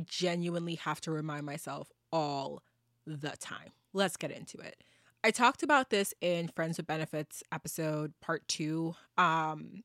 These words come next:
I also referenced that episode earlier. In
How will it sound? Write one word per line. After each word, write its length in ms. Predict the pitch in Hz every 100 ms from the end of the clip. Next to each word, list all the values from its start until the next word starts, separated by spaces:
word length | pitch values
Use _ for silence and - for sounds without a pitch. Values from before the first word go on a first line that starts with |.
| _
I 220 | 196 170 170
also 220 | 196 185 180
referenced 460 | 165 - 170 165
that 200 | 165 160 -
episode 500 | 175 - 165 165 -
earlier. 560 | 170 170 170 175 170 170 - - _
In 360 | 233 247 262 262